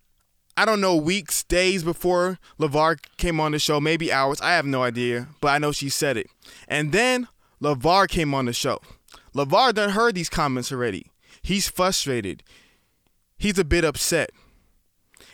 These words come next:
And the show begins. Colin's talking to LeVar. LeVar's talking back to Colin. Everything is going good. But then all of a sudden,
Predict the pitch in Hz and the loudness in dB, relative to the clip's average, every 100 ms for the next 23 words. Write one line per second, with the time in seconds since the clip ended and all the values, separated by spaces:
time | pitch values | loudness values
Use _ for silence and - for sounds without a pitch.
0 | - 151 160 151 143 143 143 - _ _ | -8 -2 0 2 0 -2 -6 -12 _ _
1 | _ _ _ - 151 - 185 175 175 160 | _ _ _ -6 -4 0 0 0 -2 -2
2 | 208 131 - - - _ _ _ - - | -2 -2 -6 -8 -10 _ _ _ -8 -2
3 | 123 123 - 120 120 131 123 139 196 202 | 0 0 -2 -6 -6 -6 -4 0 0 2
4 | 175 120 113 113 131 117 117 117 - 180 | 0 -2 -4 -4 -6 -6 -4 -4 -6 -2
5 | 185 190 196 - _ _ - 208 208 185 | 0 0 -2 -6 _ _ -4 -2 -2 -2
6 | 170 151 160 156 143 131 120 85 - _ | -4 -4 -2 -2 -2 -2 -2 -4 -10 _
7 | _ - 143 143 170 - 208 220 165 160 | _ -4 -2 0 0 2 2 2 0 -2
8 | 262 247 180 208 | 0 0 0 -4